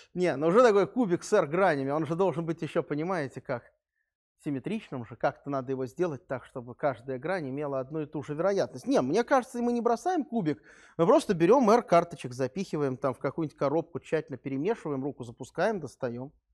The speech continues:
Мне кажется, это более правильная интерпретация с точки зрения физики. Вот. Но неважно, в общем, ну, очень простая схема. Вот теперь давайте рассмотрим любое ребро, нам какое-нибудь ребро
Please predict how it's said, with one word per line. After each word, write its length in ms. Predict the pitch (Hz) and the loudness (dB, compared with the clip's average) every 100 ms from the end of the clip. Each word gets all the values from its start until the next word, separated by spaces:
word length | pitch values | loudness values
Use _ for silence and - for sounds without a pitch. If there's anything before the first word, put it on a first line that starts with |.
| _ _ _ _ _ _ | _ _ _ _ _ _
Мне 160 | 139 139 | -10 -8
кажется, 360 | 165 143 - | -6 -8 -6
это 120 | 156 147 | -10 -8
более 320 | 156 143 123 | -4 -4 -4
правильная 420 | 117 139 117 120 | -6 -6 -6 -12
интерпретация 640 | 123 127 123 151 208 190 143 | -12 -12 -12 -4 -4 -4 -10
с 40 | |
точки 260 | - 135 143 | -10 -10 -8
зрения 280 | 156 147 | -6 -6
физики. 460 | 143 156 113 - - _ - - - - - - - - | -8 -10 -16 -18 -20 _ -20 -20 -18 -18 -20 -20 -18 -6
Вот. 260 | 160 131 | -4 -2
Но 120 | 175 | 0
неважно, 500 | 294 320 262 160 113 | 2 4 4 4 2
в 20 | 143 | -4
общем, 240 | - 196 | -4 -4
ну, 80 | 262 | -2
очень 240 | 311 254 | -2 -2
простая 460 | 190 196 - 233 220 | 2 2 2 0 0
схема. 460 | - 202 160 110 - - - - - | -4 -2 -2 -2 -12 -20 -20 -20 -6
Вот 200 | 170 170 | -6 -6
теперь 220 | - 277 | -6 -2
давайте 560 | 233 247 190 156 160 156 - _ _ _ | 2 4 4 2 -2 -4 -8 _ _ _
рассмотрим 720 | 175 196 - 233 220 180 175 - - - _ _ | -2 -2 0 0 2 2 0 -4 -18 -20 _ _
любое 480 | 165 202 180 220 165 | -2 -2 4 4 6
ребро, 420 | 160 170 262 320 - _ _ - _ _ _ _ _ - - _ _ _ _ _ | 2 0 0 0 -2 _ _ -20 _ _ _ _ _ -20 -20 _ _ _ _ _
нам 200 | 131 131 | -12 -12
какое-нибудь 500 | 117 135 156 139 120 | -8 -6 -4 -4 -4
ребро 580 | 143 151 196 208 - _ | -8 0 2 2 -2 _